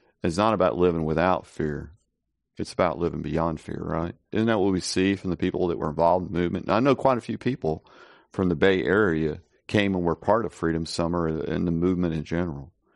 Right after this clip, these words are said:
And so, uh, college students and others. So, but living fearlessly is, is about living for something greater than ourselves, right? And that's what they were doing. They were living for something greater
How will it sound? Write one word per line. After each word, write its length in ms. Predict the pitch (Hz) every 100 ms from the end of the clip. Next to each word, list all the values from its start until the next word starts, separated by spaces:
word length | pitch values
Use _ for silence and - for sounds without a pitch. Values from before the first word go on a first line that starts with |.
| _ _ _ -
And 300 | 80 78 73
so, 500 | - 80 80 73 -
uh, 300 | - 76 76 87
college 280 | 98 87 -
students 260 | 90 82
and 140 | - 76
others. 400 | 80 69 67 - _ _ _ _ _
So, 480 | - - 98 90 85 - - _ _ _ _ - _ _ -
but 140 | 127
living 240 | 120 170 127
fearlessly 720 | - 139 123 - 92 87 - _ _ -
is, 300 | 101 87 -
is 180 | 95 85
about 560 | 87 95 92 85 _ -
living 380 | 107 98 98 -
for 120 | 90
something 320 | - 98 90
greater 260 | 80 90 90
than 80 | 85
ourselves, 540 | 85 101 95 - -
right? 280 | 82 92 - _
And 140 | - 101
that's 180 | 110 -
what 140 | 92
they 140 | 101
were 100 | 95
doing. 320 | 87 92 69 71
They 100 | 85
were 120 | 85
living 380 | 87 98 95 87
for 120 | 87
something 460 | - 82 78 78 - _ _ _ _
greater 540 | - 87 87 85 82